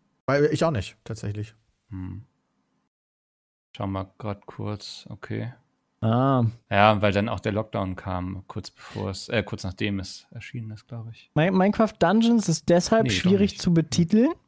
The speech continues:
Speaker 2: Hm.
Speaker 3: weil, ähm, jetzt wurden, was, letzten Monat oder so? Ähm,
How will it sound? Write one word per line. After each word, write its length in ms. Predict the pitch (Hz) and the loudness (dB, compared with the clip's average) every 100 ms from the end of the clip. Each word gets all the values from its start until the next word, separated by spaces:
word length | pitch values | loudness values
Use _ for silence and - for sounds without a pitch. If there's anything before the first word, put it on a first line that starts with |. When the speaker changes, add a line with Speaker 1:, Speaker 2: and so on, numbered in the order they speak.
| _ _ _ - | _ _ _ -10
Speaker 2:
Hm. 240 | 101 120 | -2 0
Speaker 3:
weil, 440 | 120 127 160 220 302 - _ _ _ | 2 4 4 4 2 -6 _ _ _
ähm, 840 | 143 139 143 147 143 143 143 143 - _ _ _ | 2 4 4 6 6 6 6 4 0 _ _ _
jetzt 240 | 131 131 - | -4 -2 0
wurden, 840 | 151 151 151 151 156 151 151 143 120 | 2 4 4 4 4 4 4 2 2
was, 460 | 127 165 127 - - _ _ - | 2 2 0 -8 -12 _ _ -18
letzten 220 | - 131 | -4 0
Monat 320 | 147 226 226 | 2 2 2
oder 140 | 214 214 | 2 2
so? 240 | 233 262 _ _ _ _ _ _ | 0 -2 _ _ _ _ _ _
Ähm, 680 | 135 139 143 143 143 143 | 2 4 4 4 6 4